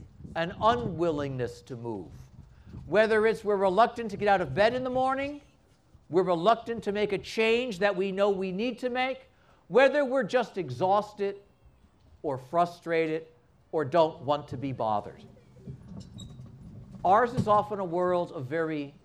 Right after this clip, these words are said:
little movement, a world of more of the same. But not on this morning, not on this day.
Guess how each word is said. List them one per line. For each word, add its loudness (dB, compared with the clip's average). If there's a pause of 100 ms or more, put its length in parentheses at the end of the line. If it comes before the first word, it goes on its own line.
(120)
little -4
movement, -14 (560)
a -4
world 4
of 2 (640)
more 2
of -8
the -10
same. -14 (1400)
But -14
not 2
on -2
this -4
morning, -12 (640)
not 0
on -2 (360)
this -8 (180)
day. -16